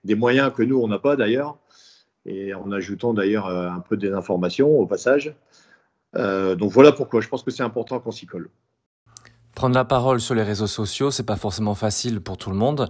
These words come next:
Speaker 2: Comment vous êtes-vous formé à ces nouvelles techniques de communication ?
Speaker 1: Je n'ai pas vraiment de, de, de, de formation, euh, même si je conseille vivement à tous ceux qui veulent, euh, nous rejoindre de, de, de,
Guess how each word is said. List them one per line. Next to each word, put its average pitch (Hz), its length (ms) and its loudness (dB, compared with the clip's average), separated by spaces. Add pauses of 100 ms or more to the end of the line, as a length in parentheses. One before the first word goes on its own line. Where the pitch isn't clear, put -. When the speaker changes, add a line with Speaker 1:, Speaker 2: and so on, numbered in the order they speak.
(360)
Speaker 2:
Comment 120 220 2
vous 117 220 0
êtes-vous 113 260 0
formé 120 420 2
à 117 60 4
ces 113 160 -2
nouvelles 107 280 2
techniques 110 400 -2
de - 80 -8
communication ? 95 640 -2 (1300)
Speaker 1:
Je - 120 -14
n'ai - 40 -20
pas 151 120 6
vraiment 147 320 6
de, 123 240 8
de, 117 140 4
de, 113 160 2
de 107 80 -4
formation, 131 800 0 (440)
euh, 98 840 -6
même 101 160 -6
si 117 100 -8
je - 120 -8
conseille 107 280 -2
vivement 107 460 -2
à 95 220 -8
tous - 140 -20
ceux 113 160 -2
qui - 160 -6
veulent, 95 280 -2
euh, 85 760 -6
nous 95 140 -6
rejoindre 107 320 -2
de, 87 140 0
de, - 20 -4
de, 82 460 -8